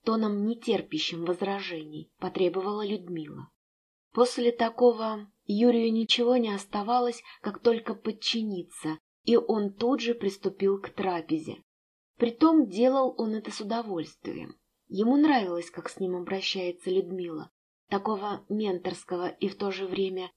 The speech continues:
любящего тона от женского пола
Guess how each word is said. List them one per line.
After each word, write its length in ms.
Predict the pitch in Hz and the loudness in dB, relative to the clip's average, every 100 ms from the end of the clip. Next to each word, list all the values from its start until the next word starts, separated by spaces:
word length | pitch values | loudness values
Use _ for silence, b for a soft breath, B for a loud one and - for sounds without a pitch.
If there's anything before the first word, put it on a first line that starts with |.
| _ | _
любящего 760 | 208 220 202 175 175 - 170 180 | -2 0 0 0 0 -2 -2 -4
тона 480 | - 254 302 220 - | 0 2 0 -4 -4
от 180 | 185 180 | -4 -2
женского 580 | 208 180 - 180 190 - | -4 -4 -8 -12 -12 -8
пола 400 | 190 160 147 | -6 -6 -8